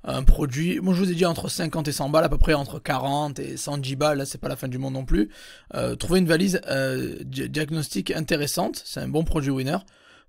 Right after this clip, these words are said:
Par exemple, par exemple celle-là, on va dire. Euh, il faut voir la, faut voir le vendeur aussi. Ben voilà, premium, quatre-vingt-dix-sept virgule un, c'est la première chose que vous regardez.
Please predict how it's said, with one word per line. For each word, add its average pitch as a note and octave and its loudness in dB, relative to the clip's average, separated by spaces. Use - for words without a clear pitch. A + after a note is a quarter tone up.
Par C3+ 8
exemple, D#3 6
par D3 12
exemple D3+ 2
celle-là, C3 0
on C#3+ -8
va C3 -4
dire. F3 0
Euh, - -6
il - -10
faut - -10
voir D3 2
la, C3 2
faut C#3 -6
voir C3+ -2
le B2+ -4
vendeur C3 0
aussi. D3 -4
Ben C#3 -4
voilà, C3 2
premium, D#3 4
quatre-vingt-dix-sept D#3 0
virgule C#3 -2
un, F3 0
c'est F3 -4
la C3+ -2
première D#3 0
chose - -6
que D#3 -6
vous C#3 -2
regardez. C#3 0